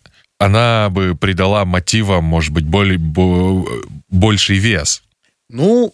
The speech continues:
Speaker 2: возможно, да. Я говорю, тут дело в том, что, э, что вкладывал, э, режиссёр в вообще вот этот антураж, э, этой степи бескра-,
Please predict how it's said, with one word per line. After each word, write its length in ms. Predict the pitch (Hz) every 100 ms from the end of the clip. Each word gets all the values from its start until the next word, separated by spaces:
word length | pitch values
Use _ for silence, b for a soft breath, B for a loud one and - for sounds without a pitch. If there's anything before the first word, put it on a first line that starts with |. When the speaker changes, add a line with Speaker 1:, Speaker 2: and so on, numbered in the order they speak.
| _
Speaker 2:
возможно, 800 | 117 156 147 160 131 92 95 95
да. 200 | 113 95
Я 140 | 95
говорю, 180 | 123 113
тут 160 | 131
дело 240 | 123 135 127
в 40 |
том, 180 | - 151
что, 240 | 135 120 117 107 - 117 113
э, 460 | 110 104 101 78
что 280 | - - 139
вкладывал, 840 | 120 - 127 110 110 104 107 104 101
э, 340 | 101 101 101 104
режиссёр 680 | 101 107 - 143 151 139 - -
в 580 | 95 85 65 82 85 87
вообще 380 | 92 - 123 113
вот 260 | 92 90
этот 280 | 101 95 87
антураж, 800 | 95 90 - 107 101 - - - -
э, 520 | 90 90 87 82 85
этой 260 | 87 90 80
степи 640 | 78 - - 107 95 85 73
бескра-, 520 | 82 87 87 95 95